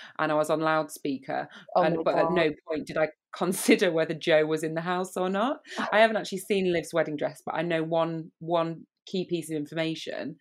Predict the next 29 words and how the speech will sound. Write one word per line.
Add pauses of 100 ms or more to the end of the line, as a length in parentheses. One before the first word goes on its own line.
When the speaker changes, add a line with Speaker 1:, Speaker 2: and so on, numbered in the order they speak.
(320)
Speaker 1:
and
I
said
the
key
piece
of
information,
and
Liv
was (180)
just
looking
at
me,
and
I
was
like,
"Oh
my
God, (440)
have
I
just
ruined, (640)
have
I
just